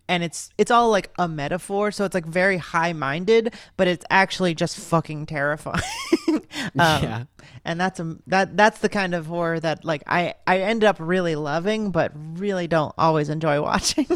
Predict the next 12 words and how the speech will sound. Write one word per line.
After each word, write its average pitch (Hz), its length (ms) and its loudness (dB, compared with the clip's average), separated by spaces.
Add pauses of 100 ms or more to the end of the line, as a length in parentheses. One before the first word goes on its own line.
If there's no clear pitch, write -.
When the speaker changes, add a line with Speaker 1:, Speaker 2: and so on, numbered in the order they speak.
(420)
Speaker 2:
Yeah, 120 340 2 (200)
for 127 180 -2
sure, 104 200 -2
for 110 140 -8
sure, 95 200 -6
for - 120 -12
sure. 85 300 -10 (460)
Speaker 1:
But 185 120 2
Speaker 2:
I - 20 2
Speaker 1:
the 196 60 6
wo- 208 40 4
Speaker 2:
also, 220 460 0